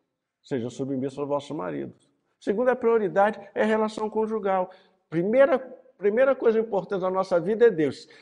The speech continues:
Segunda coisa mais importante na nossa vida é o nosso cônjuge.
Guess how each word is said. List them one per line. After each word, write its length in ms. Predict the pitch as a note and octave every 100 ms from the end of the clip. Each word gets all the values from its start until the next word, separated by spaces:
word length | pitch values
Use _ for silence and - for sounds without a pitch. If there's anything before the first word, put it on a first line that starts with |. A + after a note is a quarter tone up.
| _
Segunda 480 | - F3+ A#3+ C4+
coisa 260 | B3+ A#3 G3+
mais 300 | G3+ A3+ B3
importante 580 | A#3 A3+ G#3 - G3 F#3+
na 100 | F3+
nossa 340 | F3+ F#3 E3
vida 460 | C3+ C#3+ G3+ G#3+ A3+ - - _ _ _ -
é 520 | G3 F#3+ G3 G3 - - -
o 60 |
nosso 360 | F3 F3+ E3+ F3+
cônjuge. 580 | - D3+ C3+ F#2+ F2+